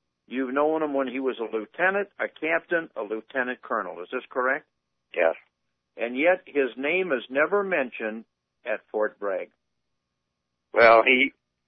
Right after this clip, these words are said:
Speaker 2: he did something I'd rather not talk about, but the Army decided they'd divorce him, and they did.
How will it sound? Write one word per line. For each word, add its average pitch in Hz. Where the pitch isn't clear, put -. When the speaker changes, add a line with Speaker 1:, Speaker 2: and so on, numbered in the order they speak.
Speaker 2:
he 156
did 160
something 143
I'd 117
rather 131
not 120
talk 156
about, 92
but -
the 113
Army 117
decided 104
they'd 107
divorce 101
him, 76
and 80
they 85
did. -